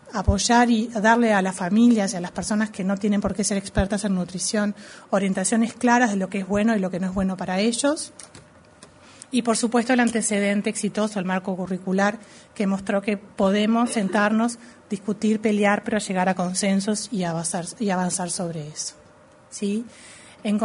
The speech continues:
forma concreta, el marco nutricional lo que busca es generar una guía de implementación para buenas prácticas para niños de cero a seis años, tanto en centros educativos como de cuidados,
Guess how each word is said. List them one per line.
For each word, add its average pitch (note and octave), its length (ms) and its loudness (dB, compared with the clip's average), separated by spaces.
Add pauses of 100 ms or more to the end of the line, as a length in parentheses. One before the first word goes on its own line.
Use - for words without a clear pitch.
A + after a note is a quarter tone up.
forma B3 300 4
concreta, B3+ 500 2
el G#3 120 2
marco A3 240 2
nutricional G#3 840 0
lo G3 140 -4
que F#3 180 -6 (120)
busca B3 580 0 (400)
es G#3+ 100 -2
generar A3 300 4
una A3 160 2
guía A3 260 2
de A#3 60 4
implementación F#3+ 640 -2
para G#3 160 2
buenas F#3+ 260 -2
prácticas B3 840 -2 (420)
para F#3 180 -2
niños G#3 360 2
de F#3 100 -4
cero G#3+ 280 0
a G#3 40 -2
seis G3 340 -2
años, A#3+ 300 2
tanto A#3 300 2
en G3 80 -2
centros G3 260 -4
educativos F#3+ 720 -4
como A3+ 320 0
de F#3 100 0
cuidados, G3 640 -2